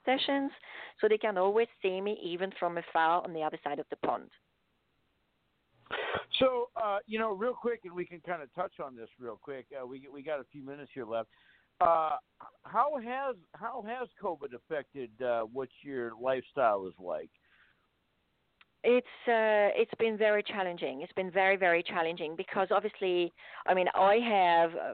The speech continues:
Speaker 1: three hundred plus slaves. Uh, they are all scattered in the U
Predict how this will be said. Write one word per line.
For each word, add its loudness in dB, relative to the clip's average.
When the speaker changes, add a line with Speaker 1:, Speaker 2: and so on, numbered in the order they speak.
Speaker 1:
three 4
hundred 2
plus 4
slaves. -2
Uh, 2
they -2
are 0
all 2
scattered -2
in -8
the -6
U -4